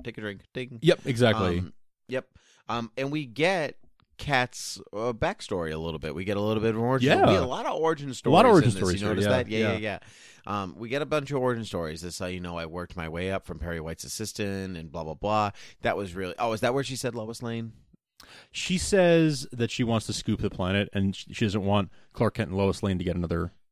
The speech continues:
Speaker 2: another
Speaker 1: Um,
Speaker 2: exclusive.
Speaker 1: that I must have been writing Kat equals indirect mentor.
Speaker 2: Okay,
Speaker 1: Arrow
Speaker 2: yes.
Speaker 1: real comic origin story.
Speaker 2: Totally.
Speaker 1: Yeah.
Speaker 2: Totally, yes.
Speaker 1: It's basically,
Speaker 2: Yes,
Speaker 1: yeah.
Speaker 2: I totally agree.
Speaker 1: I must have been writing down when she said that, but that's okay.
Speaker 2: Yeah,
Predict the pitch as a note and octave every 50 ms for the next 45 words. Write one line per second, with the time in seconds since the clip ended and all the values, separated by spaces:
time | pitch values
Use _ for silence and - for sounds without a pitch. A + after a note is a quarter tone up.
0 | _ _ _ _ _ _ - G#2+ G2+ F2 F2 E2 E2+ F#2 F#2 E2+ E2 - - -
1 | F#2 F#2 - - F#2 G#2+ G#2+ G#2+ G#2+ G#2 - G#2 E2+ G#2 F#2 F#2 F2 F2 E2+ E2+
2 | E2 E2 E2 E2+ - - - F#2 E2+ E2 - - - - E2+ - - D#2+ D#2 -
3 | - F2 E2+ E2 E2+ D#2+ D#2+ D#2 - - D#2+ D2+ D2 D#2+ - - D#2+ D2+ D2+ D2+
4 | D2 D2 - _ _ _ _ _ _ _ - F#3 - - G2+ F#2 G#2+ B2 A2+ F#2
5 | D#2+ D#2 - D#2 - - F2+ F#2+ F#2 E2+ D#2+ D#2 - - F2 D#2+ D2 D2+ D2 -
6 | - E2 D#2+ D2+ - - D2 D2 - - D2+ C#2 B1+ A1 A#1 C2+ - - - C3+
7 | C3+ A2 F2 - - - - - D#2 D2 - - - - A3+ G#3+ A#2+ - - G#2+
8 | D3+ - - - - - - - _ - F2+ D2+ - - - D2+ D2 D2 F#2+ -
9 | - - C#3 B2+ G#2+ D#2+ D2+ C3 B2 A#2 G#2+ - C3 A#2+ A2 G#2 G2+ F#2 F2+ F#2
10 | G2 G#2+ - - G2+ A#2+ A2+ A2+ G#2+ G2+ G#2+ G#2+ A2+ A2+ A#2+ A#2+ A#2 G#2+ G2+ G2
11 | F#2 F2 E2 E2+ E2+ E2 D#2+ D#2+ D#2+ - E2+ D#2 - D#2+ C#2+ - C2 - - A2+
12 | C3 C3 D#3+ - E3 - - - - - _ - A#3 A3+